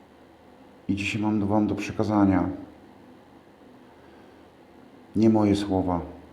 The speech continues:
ale już drugi raz je czytam. Kochani, Hewel, Krzysztof, Pałys, Op. Kochani,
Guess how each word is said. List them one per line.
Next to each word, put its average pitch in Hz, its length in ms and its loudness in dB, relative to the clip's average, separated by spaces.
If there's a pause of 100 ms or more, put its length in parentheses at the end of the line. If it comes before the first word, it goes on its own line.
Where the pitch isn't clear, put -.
(520)
ale 95 460 2 (720)
już 101 240 -4
drugi 110 320 0
raz 101 240 2
je 101 100 -2
czytam. 95 440 -2 (200)
Kochani, 92 540 0 (2750)
Hewel, 92 500 4 (760)
Krzysztof, 107 680 0 (640)
Pałys, 95 560 6 (400)
Op. 90 300 0 (2000)
Kochani, 90 460 2